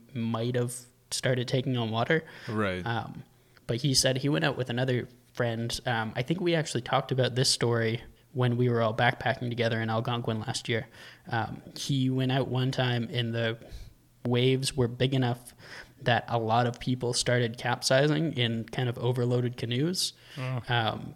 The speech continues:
Speaker 1: but I mean, you're so close to shore that they have kind of people watching, and they had park rangers come out in, uh, fishing boats and help bring people
Speaker 2: Oh.
Speaker 1: back.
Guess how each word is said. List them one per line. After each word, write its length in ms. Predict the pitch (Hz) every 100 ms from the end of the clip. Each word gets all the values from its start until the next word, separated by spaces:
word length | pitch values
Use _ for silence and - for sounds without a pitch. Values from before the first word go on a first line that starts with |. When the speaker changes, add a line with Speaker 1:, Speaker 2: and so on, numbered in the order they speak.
| -
Speaker 1:
but 160 | 131
I 60 | 123
mean, 180 | 127 120
you're 140 | 117
so 240 | - 135 127
close 420 | - 127 123 -
to 340 | - - 127
shore 440 | 117 - 127 143 143
that 160 | 123
they 80 | 117
have 340 | 123 123 113 -
kind 200 | - 127
of 80 | 113
people 260 | - 135 110
watching, 400 | 107 120 - 143
and 140 | 123
they 60 | 117
had 200 | 127 127
park 240 | - 123 123
rangers 340 | 120 117 113
come 200 | - 120
out 220 | 120 117 -
in, 340 | 120 110 110 - - - -
uh, 280 | 131 113 120
fishing 360 | - 139 147 123
boats 380 | 113 107 - -
and 120 | 127
help 380 | 110 135 127 - -
bring 320 | - 123 123
people 260 | 123 123 117
Speaker 2:
Oh. 40 |
Speaker 1:
back. 380 | 113 113 - -